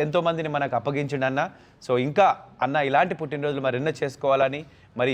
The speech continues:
ఈ యొక్క డీ సిక్స్ ఛానల్ ఏదైతే ఉందో డీఎస్కే, ఇదొక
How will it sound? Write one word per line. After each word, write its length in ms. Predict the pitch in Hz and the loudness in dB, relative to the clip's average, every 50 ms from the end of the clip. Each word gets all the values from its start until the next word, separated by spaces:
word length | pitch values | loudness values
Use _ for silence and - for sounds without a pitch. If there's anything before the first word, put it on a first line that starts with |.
| 120 120 | 2 2
ఈ 20 | 131 135 | 0 0
యొక్క 160 | 127 - 139 127 110 - - - - _ - 117 117 | 2 4 4 4 4 4 0 -8 -20 _ -8 -2 2
డీ 100 | 160 185 190 190 | 2 2 2 2
సిక్స్ 220 | 202 190 170 - - - 170 | -2 -4 -4 -4 -6 0 2
ఛానల్ 320 | 160 156 156 165 156 156 151 | 2 4 4 2 0 0 0
ఏదైతే 240 | 143 147 147 123 147 143 | 0 0 -2 -2 -2 -4
ఉందో 160 | 147 147 147 127 120 127 | -2 -2 -2 -2 -2 -2
డీఎస్కే, 520 | 143 151 156 151 139 - - - 156 139 104 - - - - - - - - - - - _ _ - | -2 0 0 -2 -2 -4 -6 -2 -2 -2 -2 -4 -8 -20 -20 -20 -20 -20 -20 -20 -20 -20 _ _ -4
ఇదొక 240 | 131 147 - - | -2 -2 2 0